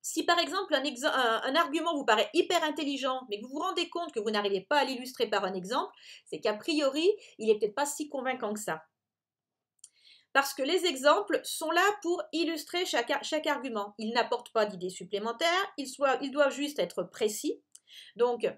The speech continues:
vous n'hésitez pas à les resituer dans le cadre spatio-temporel. Par exemple, si vous prenez un exemple historique, euh, même chose si vous évoquez un personnage,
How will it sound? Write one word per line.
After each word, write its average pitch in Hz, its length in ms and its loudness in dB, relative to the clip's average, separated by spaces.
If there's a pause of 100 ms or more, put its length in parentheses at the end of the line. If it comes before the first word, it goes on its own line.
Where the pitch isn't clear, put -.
(380)
vous 247 160 -2
n'hésitez 302 400 0
pas 254 320 2
à 190 120 2
les 185 260 -2
resituer 302 680 0 (220)
dans 196 120 -8
le 190 80 -10
cadre 208 260 0
spatio-temporel. 220 840 -2
Par 233 140 0
exemple, 269 320 -2
si - 160 -14
vous 208 100 -8
prenez 214 260 -4
un 208 80 -2
exemple 208 380 -4 (100)
historique, 233 560 0 (1700)
euh, 214 200 8
même 285 220 4
chose 240 500 2
si 240 260 -4
vous 254 160 -6
évoquez 277 360 0
un 214 120 2
personnage, 254 720 4